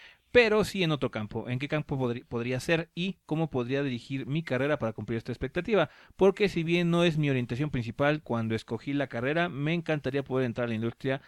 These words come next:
de la que saco tanto entretenimiento. Bueno, gordos, ojalá me la respondan y saludos desde Colombia.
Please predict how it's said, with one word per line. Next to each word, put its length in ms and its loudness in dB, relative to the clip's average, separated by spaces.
de 120 -6
la 140 -4
que 100 -12
saco 260 -6
tanto 260 -2
entretenimiento. 640 -2
Bueno, 220 0
gordos, 240 2
ojalá 400 -2
me 240 -6
la 80 0
respondan 420 -2
y 20 0
saludos 320 0
desde 120 -6
Colombia. 400 -10